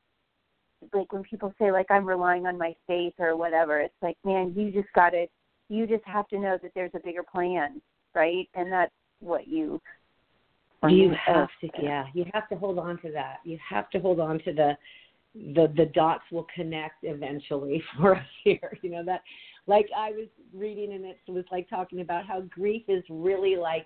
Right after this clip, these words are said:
Speaker 2: just two worlds. When you're in grief, it's like two worlds are coexisting, like the old world that you had, that that person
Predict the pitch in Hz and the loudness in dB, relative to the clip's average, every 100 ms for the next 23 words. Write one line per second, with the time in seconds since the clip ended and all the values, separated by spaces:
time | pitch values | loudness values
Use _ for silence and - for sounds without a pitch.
0 | _ 165 - - - - 220 208 160 165 | _ -2 -2 -4 -18 -6 -2 -2 -4 -2
1 | 180 185 160 151 147 _ _ - - _ | 0 2 0 -2 -8 _ _ -20 -20 _
2 | - 185 208 233 202 175 180 202 180 160 | -2 2 6 6 4 2 2 4 2 0
3 | - 175 - - 247 196 160 180 175 147 | 0 -2 -2 0 2 2 4 6 6 2
4 | 156 - - 180 160 147 143 180 - - | -4 -6 0 4 6 4 4 4 2 -8
5 | - 160 - - 156 - 156 - 170 175 | -8 -12 -10 -4 -2 2 2 4 8 8
6 | 190 190 180 _ _ _ _ _ _ _ | 8 6 0 _ _ _ _ _ _ _
7 | _ _ _ _ _ _ _ 156 139 160 | _ _ _ _ _ _ _ -4 2 4
8 | 143 156 214 - 160 160 165 160 165 160 | 6 2 -2 -14 0 2 4 2 4 4
9 | 160 151 - - 151 - - 160 - 156 | 2 0 -8 -6 -6 -4 -4 -4 -2 -4
10 | 160 | -4